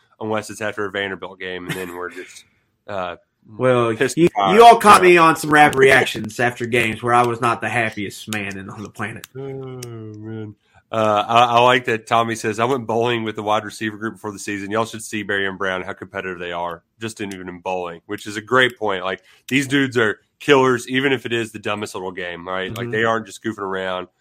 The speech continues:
Speaker 1: uh, for, for kicks and giggles. Um, one person asked earlier that I think made a good point, like, as much as we make a big deal about what Kentucky's doing, how are some of the other guys performing in the portal?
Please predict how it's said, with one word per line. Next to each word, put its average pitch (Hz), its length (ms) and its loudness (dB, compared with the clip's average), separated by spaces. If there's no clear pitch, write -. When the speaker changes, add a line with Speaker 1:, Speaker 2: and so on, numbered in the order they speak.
Speaker 1:
uh, 92 320 -8
for, 107 180 -4
for - 160 -8
kicks - 340 -4
and 101 140 -6
giggles. 90 480 -8
Um, 104 320 -4
one 160 200 6
person 185 320 2
asked 139 300 2
earlier 123 480 2
that 107 120 -4
I 107 60 -2
think 120 240 -4
made 117 200 -4
a - 20 -4
good 101 260 -10
point, 110 360 -4
like, 98 240 -8
as 127 120 -8
much 190 240 2
as 175 140 -2
we 156 460 -2
make 151 180 2
a 147 40 -8
big 139 220 0
deal 139 240 2
about 110 520 -2
what 139 200 0
Kentucky's 147 520 -2
doing, 156 240 0
how 160 200 2
are 202 60 4
some 185 220 -4
of 165 80 -4
the 156 140 -2
other 135 200 0
guys 113 260 -4
performing 117 400 -6
in 104 60 -10
the 101 60 -14
portal? 87 340 -18